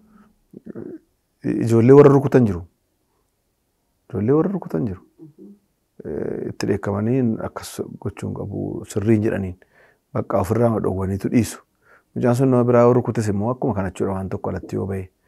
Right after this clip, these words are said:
Speaker 1: Akka waan biraatti ilalu. Kanaaf maanni gabaabaatti jarri kuni, eh, ijoollee waan barbaadan gochuuf mirga qabu. Waan barbaadan dubbachuuf mirga qabu.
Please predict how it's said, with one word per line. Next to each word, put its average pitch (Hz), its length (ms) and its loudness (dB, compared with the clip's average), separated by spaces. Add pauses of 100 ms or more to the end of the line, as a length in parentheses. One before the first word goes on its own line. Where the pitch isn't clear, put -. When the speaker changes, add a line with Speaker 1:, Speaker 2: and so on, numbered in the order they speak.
(340)
Speaker 1:
Akka - 160 2
waan 120 180 8
biraatti 113 280 6
ilalu. 104 140 0
Kanaaf 113 260 4
maanni 135 240 6
gabaabaatti 123 400 4
jarri 120 160 4
kuni, 139 240 0 (720)
eh, 101 1120 0 (220)
ijoollee 117 380 2
waan 120 180 2
barbaadan 113 360 0
gochuuf 98 320 -8
mirga 92 260 -6
qabu. 85 320 -8 (1160)
Waan 107 140 0
barbaadan 113 340 6
dubbachuuf 98 380 -2
mirga 95 220 -4
qabu. 90 340 -12